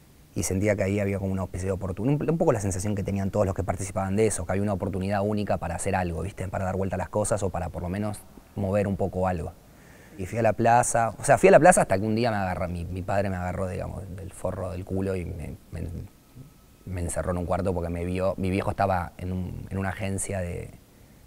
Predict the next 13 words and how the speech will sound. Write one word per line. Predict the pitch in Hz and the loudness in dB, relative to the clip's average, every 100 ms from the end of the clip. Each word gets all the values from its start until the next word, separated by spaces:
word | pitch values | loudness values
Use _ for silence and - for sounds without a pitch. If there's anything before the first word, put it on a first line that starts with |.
| - | -2
de | 95 | 0
turf | 92 104 113 - - - - - - - | 4 4 2 -2 -14 -20 -20 -20 -20 -20
<laughs> | - - - - | -20 -8 -4 4
y | 170 | 4
vio | 135 110 | 6 4
un | 127 | 6
video | 104 107 110 | 6 6 4
mío | 117 107 | 4 2
corriendo | 104 101 104 - 202 - - - - | 2 2 2 6 4 4 -6 -16 -8
por | - 107 | 0 0
enfrente | 101 110 107 | 2 2 4
del | 104 | 2
Congreso | 104 113 113 - - 277 | 2 2 2 2 4 2